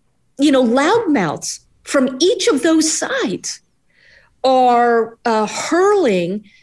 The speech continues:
uh, labels and epithets and, um, and, you know, insinuation, innuendo, and insults at one another, as if that's gonna make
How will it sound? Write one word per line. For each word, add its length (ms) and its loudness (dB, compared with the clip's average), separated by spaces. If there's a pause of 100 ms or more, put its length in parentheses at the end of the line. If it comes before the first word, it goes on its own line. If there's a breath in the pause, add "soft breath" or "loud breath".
(140 soft breath)
uh, 240 0
labels 760 0 (440)
and 480 2 (120)
epithets 840 -2 (500)
and, 640 0 (100)
um, 800 0 (200)
and, 340 0
you 240 0
know, 160 2
insinuation, 1200 0
innuendo, 720 2
and 180 0 (140)
insults 600 0
at 260 -6
one 160 -2
another, 440 -2 (1080 soft breath)
as 260 2
if 160 2 (300)
that's 360 0
gonna 320 2
make 400 2